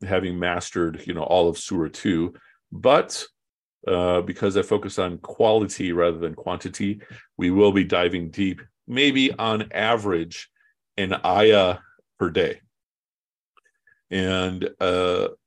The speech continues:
the, it'll be open discussion. It'll be guided discussion. I basically know where the discussions will land, but as group, as a group, we will then get to whoever it is that is the target,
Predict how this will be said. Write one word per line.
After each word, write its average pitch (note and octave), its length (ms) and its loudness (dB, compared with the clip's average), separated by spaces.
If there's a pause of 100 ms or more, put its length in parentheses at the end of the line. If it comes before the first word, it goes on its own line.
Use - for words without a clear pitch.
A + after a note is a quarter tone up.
(140)
the, F2+ 680 2
it'll G2+ 180 2
be G2+ 240 0
open A#2 460 2
discussion. B2 720 -2
It'll G#2 160 -2
be F#2+ 140 -4
guided G2+ 720 0
discussion. F2 520 -4
I G2+ 260 0
basically G#2 540 -2
know F2+ 300 0
where E2+ 180 0
the E2 120 -6
discussions E2+ 520 -6
will E2+ 220 -2
land, E2 540 -2 (520)
but E2+ 200 2
as E2+ 300 0
group, F#2+ 540 2 (300)
as - 160 -8
a - 60 -8
group, F2 260 -4
we D#2+ 100 -4
will E2 140 2
then E2 320 -4 (460)
get F2+ 240 2
to E2 340 -2
whoever E2+ 420 0
it D#2+ 80 -2
is E2 360 -4
that E2+ 160 -2
is - 140 -2
the - 80 -8
target, E2+ 580 -4